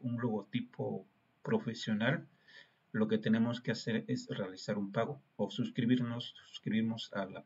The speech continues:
al programa Pro. Pero primero, mm, el primer mes es gratis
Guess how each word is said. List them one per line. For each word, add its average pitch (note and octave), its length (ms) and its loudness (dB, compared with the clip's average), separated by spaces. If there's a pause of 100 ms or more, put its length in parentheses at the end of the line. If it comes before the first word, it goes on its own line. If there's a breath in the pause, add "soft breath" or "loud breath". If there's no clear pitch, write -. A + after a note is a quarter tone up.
al G#2 200 -4
programa G2+ 600 -2
Pro. - 280 0 (1040 soft breath)
Pero G#2+ 580 2
primero, A#2+ 440 2
mm, A2 400 2
el A#2+ 140 -2
primer B2+ 320 6
mes B2+ 320 6
es - 240 -6
gratis C3 580 0